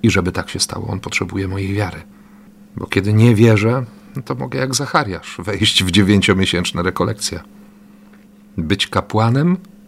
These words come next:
i, i nie wierzyć. Więc musiał przestać mówić i słyszeć pewnie też.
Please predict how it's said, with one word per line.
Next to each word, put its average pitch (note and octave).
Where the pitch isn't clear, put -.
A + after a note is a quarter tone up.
i, A2
i A#2
nie D3+
wierzyć. E2
Więc G2
musiał A2
przestać -
mówić A2+
i -
słyszeć -
pewnie F#2
też. -